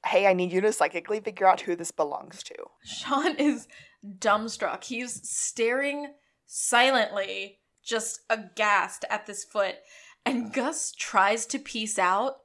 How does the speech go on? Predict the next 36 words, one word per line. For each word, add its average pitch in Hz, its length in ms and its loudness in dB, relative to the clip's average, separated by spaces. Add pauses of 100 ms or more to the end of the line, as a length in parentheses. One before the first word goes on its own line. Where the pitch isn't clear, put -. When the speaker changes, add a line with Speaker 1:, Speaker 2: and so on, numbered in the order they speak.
(360)
Speaker 2:
and 247 140 -2
he 214 240 -4 (100)
goes 277 320 6
through 370 340 2
a 277 60 -6
door, 208 540 0 (240)
and 226 180 0
Jules 277 340 0
says, 247 580 4 (440)
"Does 277 220 0
he 359 100 -2
know 359 300 2 (100)
that's 339 400 0
where 320 140 -2
they 320 100 -2
keep 311 240 -6
the 262 60 -2
bodies 285 500 2
for 277 140 -4
identification?" 226 1120 -8 (920)
Speaker 1:
He - 200 -6
will 165 240 6
in 170 80 2
a 175 60 2
minute. 277 340 0 (840)
Speaker 2:
<laughs> - 0 -
And 311 1160 0
Speaker 1:
And 320 80 12
Speaker 2:
you 392 60 6
hear, - 0 -
Speaker 1:
then 330 260 12
Speaker 2:
like, 381 160 0
a 370 40 8
muffled 277 600 4
whimper. 233 600 -4
<laughs> 311 60 6